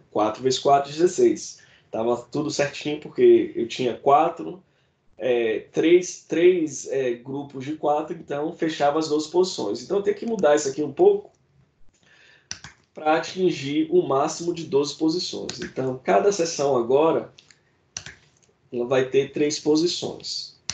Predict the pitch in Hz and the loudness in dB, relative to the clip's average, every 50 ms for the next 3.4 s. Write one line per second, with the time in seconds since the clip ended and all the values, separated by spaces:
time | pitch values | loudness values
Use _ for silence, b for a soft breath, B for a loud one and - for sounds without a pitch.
0 | - - - - - - 131 123 127 123 - 131 - 143 131 - 120 120 123 143 | -12 -12 -16 -16 -4 0 0 0 0 0 -4 -8 -8 -8 -6 -4 -4 -4 -4 -4
1 | 147 - - 160 170 180 196 247 - - - - - 135 123 117 123 120 110 - | -6 -2 2 4 4 4 4 2 -4 -10 -12 -10 -10 -8 -8 -8 -6 -6 -8 -8
2 | - - 127 131 139 151 160 156 156 127 123 127 - 156 156 - - - - - | -6 -6 -6 -4 -2 -2 -4 -4 -2 0 0 0 0 -2 -2 -2 -2 -4 -6 -8
3 | - - - 147 151 185 - 311 | -8 -4 -2 -2 -2 0 -2 -4